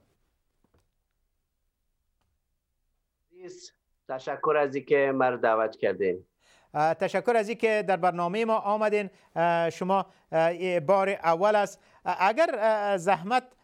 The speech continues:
Speaker 2: اه، نمیشه، اه، بر یک چند دقیقه، اه، بر بیننده های ما، چون شما بار اول است،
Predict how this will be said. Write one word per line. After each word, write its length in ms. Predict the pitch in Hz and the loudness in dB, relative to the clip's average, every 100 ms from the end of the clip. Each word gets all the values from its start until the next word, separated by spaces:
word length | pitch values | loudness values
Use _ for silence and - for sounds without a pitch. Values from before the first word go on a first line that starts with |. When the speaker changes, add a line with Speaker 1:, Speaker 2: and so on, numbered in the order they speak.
| _ | _
Speaker 2:
اه، 260 | 170 180 190 | -2 -2 -2
نمیشه، 600 | 202 240 233 - 185 143 _ _ - | -2 0 -2 0 -2 -2 _ _ -4
اه، 200 | 170 170 | -2 0
بر 200 | 190 196 | 0 0
یک 180 | 214 | -2
چند 300 | - 262 294 | -4 -6 0
دقیقه، 540 | 247 214 214 233 233 220 - _ | 0 0 -2 0 0 0 -10 _
اه، 160 | 156 170 | -2 0
بر 200 | 175 175 | 2 0
بیننده 340 | 175 185 175 | -2 -2 0
های 240 | 170 214 208 | 2 2 0
ما، 140 | 202 | -4
چون 180 | - 185 | -4 -8
شما 260 | 196 190 | -2 0
بار 240 | 180 190 190 | 2 2 0
اول 380 | 170 170 202 214 | 0 0 2 2
است، 240 | 185 | 0